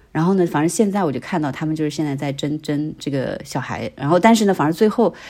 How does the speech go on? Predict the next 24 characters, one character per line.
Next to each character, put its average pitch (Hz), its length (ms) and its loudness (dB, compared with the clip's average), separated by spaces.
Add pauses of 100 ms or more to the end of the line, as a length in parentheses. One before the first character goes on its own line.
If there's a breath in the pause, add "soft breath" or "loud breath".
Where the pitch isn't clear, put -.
就 262 80 4
是 220 40 8
他， 277 200 0 (240 loud breath)
他 269 200 -2
没 220 140 4
有 262 120 6
把 151 180 -2
这 143 140 -6
个 190 120 2
人 147 440 -4 (380 soft breath)
描 160 180 2
写 - 160 0
成 143 180 -6
一 139 120 0
个 160 100 0
非 185 160 -2
常 143 180 -4
十 - 280 -6
恶 160 160 0
不 143 180 -6
赦 160 160 -2
的 127 80 -2
形 - 320 -8
象， - 260 -6